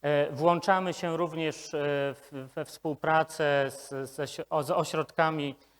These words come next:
naukowymi, akademickimi, e, również z obszaru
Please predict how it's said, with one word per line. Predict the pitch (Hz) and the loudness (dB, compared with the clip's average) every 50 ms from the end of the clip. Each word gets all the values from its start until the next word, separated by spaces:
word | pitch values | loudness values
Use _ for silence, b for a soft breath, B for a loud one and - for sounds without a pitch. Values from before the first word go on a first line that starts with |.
| b b - | b b 2
naukowymi, | 160 170 175 175 175 175 175 165 147 151 165 160 160 156 165 | 6 8 8 8 6 4 2 2 2 2 -2 -2 -2 -2 0
akademickimi, | 160 - - 165 156 156 156 156 151 131 - - - - 180 170 165 160 156 156 147 b b b b b b b b - | -2 0 0 0 2 2 2 0 -2 -4 -6 -10 -10 -6 -6 -4 -4 -4 -4 -6 -8 b b b b b b b b 0
e, | 143 143 139 135 135 135 131 131 143 143 | 2 4 4 6 6 6 4 4 2 4
również | 147 175 156 151 156 147 127 | 2 2 2 4 2 0 2
z | 120 | 2
obszaru | 151 131 - - - 165 151 147 143 131 127 | 0 0 0 4 6 6 8 8 6 2 -2